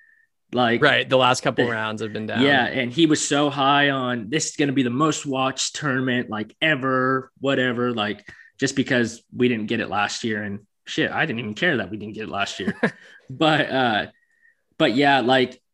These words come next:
Speaker 1: this is the best scenario for the N C A A is this matchup, 'cause if it would have been anything else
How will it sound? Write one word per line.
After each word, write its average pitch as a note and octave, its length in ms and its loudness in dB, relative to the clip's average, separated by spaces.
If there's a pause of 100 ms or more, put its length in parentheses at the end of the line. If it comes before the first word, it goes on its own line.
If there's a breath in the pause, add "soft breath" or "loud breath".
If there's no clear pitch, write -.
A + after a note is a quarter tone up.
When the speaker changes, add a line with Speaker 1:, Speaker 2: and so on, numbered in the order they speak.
(640)
Speaker 1:
this E3+ 280 2
is D3 140 0
the D3 80 2
best B2 320 -2
scenario B2 680 -2 (220)
for A#2+ 540 -2
the C#3+ 120 0
N C#3 140 0
C C3+ 180 0
A A#2 240 2
A B2+ 60 4
is A2 260 -2
this A2+ 200 -6
matchup, G#2+ 460 -6
'cause A#2 180 -6
if A2+ 140 -6
it C#3 40 2
would D3+ 160 2
have A2+ 100 0
been A#2 240 0
anything A#2+ 480 -4
else A#2 420 -6